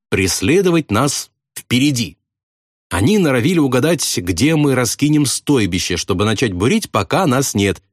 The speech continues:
и мы уж нигде не могли остановиться. Только нам, бывало, захочется отдохнуть, а они уж тут как тут и гонят нас прочь. У них прорезалась такая вера в наше чутье — что они гнали нас еще до ихней проверки,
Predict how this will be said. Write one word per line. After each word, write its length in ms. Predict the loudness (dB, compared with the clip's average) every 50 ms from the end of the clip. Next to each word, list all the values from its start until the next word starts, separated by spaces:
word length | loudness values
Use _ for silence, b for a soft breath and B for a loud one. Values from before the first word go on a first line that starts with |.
| _ _ _ _ _ _ -2
и 100 | 0 2
мы 120 | 4 4
уж 280 | 2 2 0 0 -2 0
нигде 540 | 0 2 0 0 -2 -2 -2 0 2 2
не 100 | 2 2
могли 300 | 2 2 2 2 2 0
остановиться. 760 | 0 0 -2 -2 -2 -2 0 0 -2 -2 -4 -6 -6 -8 -8 -10 _ _ _ _ _ _ _ _ _ _ _ _ _ -2
Только 420 | 0 2 2 2 2 0 0 0
нам, 220 | 0 2 2 0
бывало, 320 | 0 2 2 2 2 0 0
захочется 520 | -2 -2 -2 -2 -2 -2 -2 -2 -2 -2
отдохнуть, 460 | 0 0 -2 -2 0 0 0 0 2
а 80 | 2 2
они 180 | 2 2 2 2
уж 360 | 2 2 2 0 -2 -6 -6
тут 340 | -4 0 0 0 0 -2 -2
как 240 | -2 -2 -2 -2
тут 240 | 0 0 0 0 0
и 60 | 0
гонят 380 | 0 2 2 2 2 0 -2 -2
нас 200 | -4 -4 -4 -6
прочь. 380 | -8 -8 -8 -8 -10 -14 -20 _ _ _ _ _ _ _ _ _ _ _ _ _ -2
У 60 | 0
них 440 | 2 2 2 0 -2 -6 -14 _ _ _ _ _ _ _ _ -10
прорезалась 760 | -6 -4 -2 0 0 0 0 2 0 0 0 -2 -4 -6 -8 _ _ _ _ -6
такая 440 | -6 -4 -2 0 0 2 2 2
вера 420 | 2 0 0 0 0 2 2 2 0
в 60 | 0
наше 260 | 0 0 0 -2 -2
чутье — 460 | -2 -2 -4 -2 0 0 0 0 -2 -4 _ _ _ _ _ _ -10
что 240 | -6 -2 0 2 2
они 220 | 2 2 2 0
гнали 360 | 0 0 0 2 2 2 0
нас 300 | 0 0 0 -2 -4 -4
еще 360 | -4 -4 -2 -2 0 0 0 0
до 140 | 0 0
ихней 480 | -2 0 0 -2 -2 0 0 0 0 2
проверки, 800 | 0 0 0 0 0 2 2 0 0 -2 -4 -4 -4 -4 -4